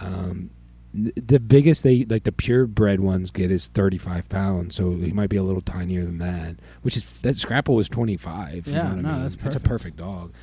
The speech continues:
Speaker 1: I can go fishing with him and shit.
Speaker 2: Yeah, perfect
Speaker 1: So,
Speaker 2: dog.
Speaker 1: so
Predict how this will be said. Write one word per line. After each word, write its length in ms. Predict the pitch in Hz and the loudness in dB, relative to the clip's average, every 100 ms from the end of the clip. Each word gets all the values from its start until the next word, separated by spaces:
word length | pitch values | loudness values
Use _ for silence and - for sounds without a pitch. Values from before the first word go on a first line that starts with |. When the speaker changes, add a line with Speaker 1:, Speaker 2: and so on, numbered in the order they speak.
| - | -12
Speaker 1:
I 60 | - | -4
can 80 | 113 | 0
go 60 | |
fishing 380 | 104 - 95 101 | 0 0 -2 -2
with 140 | 101 104 | -4 -2
him 100 | 107 | -2
and 140 | 107 | -4
shit. 220 | - 110 302 | -4 -4 -2
Speaker 2:
Yeah, 60 | 143 | -2
perfect 340 | 143 143 165 | -2 -2 0
Speaker 1:
So, 60 | 165 | 2
Speaker 2:
dog. 180 | 127 113 127 - | 2 0 -8 -18
Speaker 1:
so 440 | - 131 120 113 | -2 2 4 2